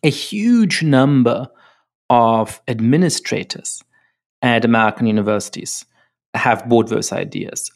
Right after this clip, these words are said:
Administrators actually turn out to be much more far left than faculty members and much less tolerant of ideas like free speech than faculty members. And because they've grown in number and in influence on campus,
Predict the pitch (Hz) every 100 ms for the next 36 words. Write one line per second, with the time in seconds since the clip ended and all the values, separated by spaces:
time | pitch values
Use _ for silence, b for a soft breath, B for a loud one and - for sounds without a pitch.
0 | - 120 160 175 - 131 120 123 117 -
1 | - 110 107 - 113 104 110 131 170 -
2 | - 123 117 113 b b b _ - 117
3 | 113 110 - - 104 - 117 131 - 143
4 | 147 151 185 - - 123 117 113 120 139
5 | 139 - 127 139 - - 123 120 113 110
6 | - - 104 110 107 107 107 - - 104
7 | - - 101 - 95 - - _ _ _
8 | 117 107 117 104 - 95 98 85 82 -
9 | - 110 120 117 123 - 117 113 101 -
10 | 101 101 135 175 156 110 107 b b b
11 | _ - 110 104 139 165 - - _ _
12 | _ _ - 113 110 - 180 185 131 110
13 | 107 104 107 98 - - -